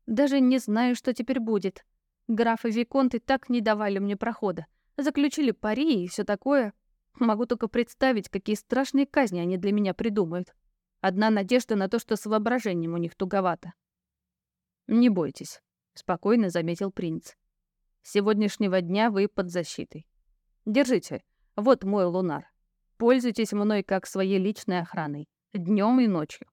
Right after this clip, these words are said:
Но ночью лучше никуда из покоев не выходите». «В любой непонятной ситуации можно нажать на камень?»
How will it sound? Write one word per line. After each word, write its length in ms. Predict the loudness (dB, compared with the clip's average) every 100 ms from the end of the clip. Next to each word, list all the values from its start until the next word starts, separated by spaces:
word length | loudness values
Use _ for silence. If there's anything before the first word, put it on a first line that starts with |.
| _ _ _ _ 0
Но 180 | 2
ночью 400 | 4 2 0 -2
лучше 380 | 0 -2 -4 -4
никуда 400 | -2 -4 -2 -2
из 100 | -2
покоев 460 | -6 -4 -2 -2 -2
не 100 | -2
выходите». 560 | -2 -4 -6 -6 -14 -20 _ _ _ _ _ _ _ _ _ _ _ _ -6
«В 200 | -4 -2
любой 320 | 0 4 4
непонятной 560 | 4 2 2 0 0 -6
ситуации 640 | -4 -4 -4 -4 -4 -2
можно 380 | 0 -2 -2 -2
нажать 320 | -2 -4 -2
на 100 | -2
камень?» 400 | 0 0 0